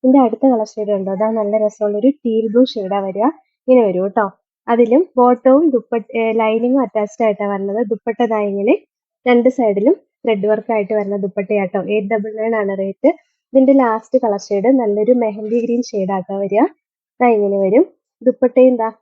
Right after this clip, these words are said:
ഇങ്ങനെയാട്ടോ വരുന്നത്. എയ്റ്റ് ഡബിൾ നയൻ ആണ് റേറ്റ്. ഇത്രയാട്ടോ ഇന്നത്തെ കളക്ഷൻ. അപ്പൊ ഇത്രയാട്ടോ ഇന്നത്തെ കളക്ഷൻസ്. എല്ലാം സിംഗിൾ പീസേ ഉണ്ടാവുള്ളൂ. അപ്പൊ ഓർഡർ ചെയ്യുകയാണെങ്കിൽ ഒന്ന് കൺഫേം ചെയ്തിട്ട് പോണം കേട്ടോ.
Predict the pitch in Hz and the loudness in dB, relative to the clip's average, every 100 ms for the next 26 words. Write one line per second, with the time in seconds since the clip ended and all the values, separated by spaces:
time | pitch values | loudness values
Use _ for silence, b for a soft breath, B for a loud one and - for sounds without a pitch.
0 | _ _ - 240 220 208 196 185 196 185 | _ _ -4 0 2 0 -2 -2 -2 -2
1 | 190 185 294 - 233 233 202 196 202 208 | -2 0 0 0 0 0 0 -2 -2 -4
2 | 208 214 202 196 190 185 262 311 _ _ | -4 -6 -8 -6 -6 -2 0 -2 _ _
3 | _ _ _ _ _ _ - 226 262 247 | _ _ _ _ _ _ -10 -2 2 2
4 | 233 233 196 202 196 214 202 196 - 302 | 2 0 0 -2 -4 -4 -4 -6 -4 -4
5 | - _ _ _ - 247 330 311 277 269 | -4 _ _ _ -6 0 0 2 2 2
6 | 240 254 226 220 233 226 208 - 254 302 | 2 2 2 0 0 0 -2 -4 -6 -4
7 | 254 240 247 277 294 277 240 233 254 233 | -2 0 2 2 0 -2 0 0 0 0
8 | 226 233 214 202 202 202 208 208 208 247 | -2 -4 -2 -2 0 0 0 -2 -4 -2
9 | 220 220 240 262 233 220 226 233 220 240 | 0 0 2 2 2 -4 -4 -6 -6 -8
10 | 226 214 - 262 254 202 202 220 208 190 | -8 -8 -4 -4 -2 -4 -6 -8 -4 -4
11 | 190 190 196 | -2 -4 -6